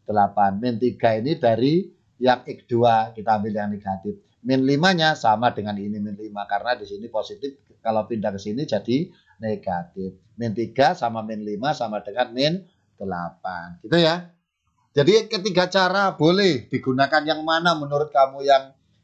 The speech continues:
yang, eh, mudah, yang enak untuk mencari akar-akar persamaan. Baik itu pemfaktoran, baik itu rumus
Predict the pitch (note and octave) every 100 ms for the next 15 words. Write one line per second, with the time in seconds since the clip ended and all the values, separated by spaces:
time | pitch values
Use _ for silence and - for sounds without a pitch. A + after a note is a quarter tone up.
0 | _ B2 B2 A#2+ B2 B2 B2 B2 B2 B2
1 | B2 B2 - _ _ A#2 A2+ A#2 A#2 A#2
2 | A#2 A2+ G#2+ _ D#3 E3 F#3 D3+ - _
3 | _ _ C3 B2 D3 D3+ E3+ D3 C#3 D3+
4 | C3+ C3 B2+ C#3 B2 B2 B2 C3+ B2+ B2
5 | A#2+ A#2+ C#3 A#2 - _ _ _ C#3 C#3
6 | C3 B2 B2+ C3 A#2 A#2 - D3+ F3 F3
7 | F3 F3+ F3+ - _ B2+ B2+ B2+ B2+ -
8 | B2+ A#2+ B2+ B2+ B2